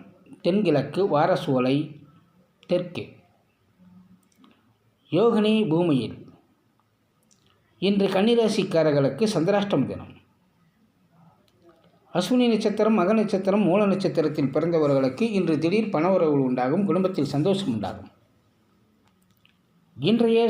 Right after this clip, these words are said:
சுப ஓரைகள் காலை ஒன்பது மணி முதல் பத்தரை மணி வரை, பகல் ஒரு மணி முதல் ஒன்றரை மணி வரை, மாலை நாலரை மணி முதல்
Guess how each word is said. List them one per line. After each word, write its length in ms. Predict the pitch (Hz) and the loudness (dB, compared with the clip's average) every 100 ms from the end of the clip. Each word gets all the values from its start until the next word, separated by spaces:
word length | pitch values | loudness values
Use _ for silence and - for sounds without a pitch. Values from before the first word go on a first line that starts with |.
| 220 | 0
சுப 220 | 170 226 151 | 0 2 2
ஓரைகள் 480 | 139 180 131 98 - - _ _ _ _ _ _ _ _ _ _ _ _ _ _ _ _ _ _ _ | 2 2 0 -4 -10 -20 _ _ _ _ _ _ _ _ _ _ _ _ _ _ _ _ _ _ _
காலை 320 | 165 160 127 98 - - _ _ _ _ _ _ _ _ _ | 0 2 0 -2 -10 -20 _ _ _ _ _ _ _ _ _
ஒன்பது 280 | 170 254 247 | 0 2 2
மணி 120 | 220 | 2
முதல் 340 | 190 156 151 151 160 - - _ _ _ _ - | 2 2 2 0 -2 -10 -20 _ _ _ _ -6
பத்தரை 240 | 170 202 | -2 0
மணி 140 | 185 131 | 2 2
வரை, 240 | 107 92 - - - _ _ _ _ _ _ _ _ _ _ _ _ _ - | 0 -4 -8 -18 -20 _ _ _ _ _ _ _ _ _ _ _ _ _ -4
பகல் 240 | 185 226 190 | 0 2 2
ஒரு 120 | 208 | 2
மணி 140 | 233 214 | 2 2
முதல் 240 | 180 175 | 2 2
ஒன்றரை 280 | 180 147 196 | 2 2 2
மணி 120 | 151 110 | 0 0
வரை, 160 | 98 90 - - - - _ _ _ _ _ _ _ _ _ _ _ _ _ _ _ _ _ | -4 -8 -14 -20 -20 -20 _ _ _ _ _ _ _ _ _ _ _ _ _ _ _ _ _
மாலை 260 | 160 175 175 | 0 2 2
நாலரை 300 | 160 202 240 | 2 2 2
மணி 160 | 220 196 | 2 2
முதல் 280 | 175 165 | 2 2